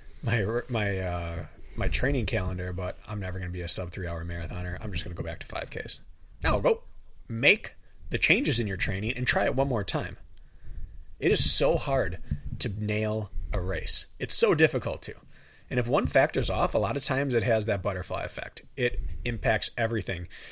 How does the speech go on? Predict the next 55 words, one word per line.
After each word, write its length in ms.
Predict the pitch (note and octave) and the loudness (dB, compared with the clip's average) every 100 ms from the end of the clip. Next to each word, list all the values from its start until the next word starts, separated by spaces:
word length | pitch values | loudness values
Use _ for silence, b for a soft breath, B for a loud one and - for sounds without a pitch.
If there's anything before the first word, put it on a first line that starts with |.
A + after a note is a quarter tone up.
| B | B
And 120 | A#2+ | 0
if 100 | C3 | 2
it's 140 | F#3+ D3+ | 2 4
a 20 | |
s-, 160 | - - | 4 4
it's 140 | D3 - | 2 4
something 320 | D#3+ G#3 F3+ | 2 2 -2
that 140 | B2+ | 0
impacts 420 | C3 C#3 D3 - - | -2 0 0 2 0
your 80 | |
strength, 540 | - - F#2+ E3 - - b b b b | 0 0 -2 -6 -8 -16 b b b b
now 220 | A2 A#2 | -2 2
you're 180 | D3+ A2 | 4 4
out 140 | A#2 G#2+ | 2 2
of 80 | |
it. 120 | E2+ G2+ | -2 -6
If 100 | - | -2
the 80 | C3 | 2
thing 200 | E3+ G#3 | 2 4
you're 120 | A#2+ | 2
good 240 | F#2 B2 | 4 4
at's 200 | - - | 4 2
impacted 480 | E3+ E3+ F3 - F3 | 0 2 2 2 2
by 140 | D#3 | 6
that 160 | C#3 C#3 | 6 6
butterfly 380 | D3 D3 E3+ D3+ | 6 4 2 2
effect, 360 | D3 D#3+ E3 - b | 2 0 0 -8 b
now 240 | - B2 F#3+ | -4 2 4
you 160 | C#3+ | 4
throw 280 | B2 B2 A#2+ | 2 6 6
the 120 | G#2+ F2+ | 6 4
whole 260 | C#3 D3+ | 6 6
race 220 | B2+ G#2 A2 | 6 4 4
out 120 | G#2+ | 4
the 80 | A2 | 2
window 180 | G#2+ | 2
and 100 | G#2 | -2
say, 140 | G#2 G#2+ | 0 0
"It 100 | F#2+ | 2
doesn't 280 | A#2 A2+ G#2 | 0 0 -4
matter, 280 | G#2 G#2+ | -2 -2
I'll 120 | G2+ A2+ | -2 0
go 160 | A2 | 0
prove 280 | - B2 G2 | 0 -2 -2
it 60 | F#2+ | -2
again 240 | F#2 E2+ | -4 -4
next 220 | E2 - | -4 -6
time." 240 | - - - b b b b | -6 -8 -10 b b b b
But 120 | A#2+ | -6
you 100 | A2 | -4
cannot 580 | - - D#3 D3+ A#2+ - | -6 -2 -2 0 0 -2
make 260 | A#2 A#2 B2 | 0 0 2
a 40 | |
drastic 460 | G#2+ G2+ G2+ - - | 0 0 0 0 -2
decision 500 | - A2 G2 C3 | -2 0 2 0